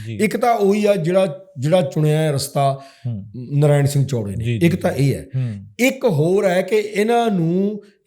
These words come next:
Speaker 2: ਰਾਜਸੀ ਤੌਰ ਤੇ, ਕਿਉਂਕਿ ਰਾਜਸੀ ਲਾਲਚ ਕਰਕੇ ਇਹਨਾਂ ਨੇ ਸਭ ਕੁਝ ਕੀਤਾ।
Speaker 1: ਹੂੰ।
Speaker 2: ਇਹ ਗੁਨਾਹ ਇਹਨਾਂ ਨੇ,
Speaker 1: ਹੂੰ।
Speaker 2: ਪਾਪ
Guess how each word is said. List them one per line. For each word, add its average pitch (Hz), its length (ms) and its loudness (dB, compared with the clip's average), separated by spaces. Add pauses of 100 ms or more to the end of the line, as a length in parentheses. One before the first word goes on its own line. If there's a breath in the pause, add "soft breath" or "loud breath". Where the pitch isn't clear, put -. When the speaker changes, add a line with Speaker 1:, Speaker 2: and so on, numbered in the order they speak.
(180)
Speaker 2:
ਰਾਜਸੀ 165 580 0
ਤੌਰ 175 260 -2
ਤੇ, 127 140 -8
ਕਿਉਂਕਿ 208 260 -2
ਰਾਜਸੀ 175 640 0
ਲਾਲਚ 170 600 0
ਕਰਕੇ 254 320 0
ਇਹਨਾਂ 254 160 2
ਨੇ 247 120 2
ਸਭ 214 140 0
ਕੁਝ 202 180 -4
ਕੀਤਾ। 147 240 -6
Speaker 1:
ਹੂੰ। 123 420 -8
Speaker 2:
ਇਹ 131 100 2
ਗੁਨਾਹ 147 380 -2
ਇਹਨਾਂ 143 180 -2
ਨੇ, 131 160 -2
Speaker 1:
ਹੂੰ। 120 100 -6
Speaker 2:
ਪਾਪ 113 300 -4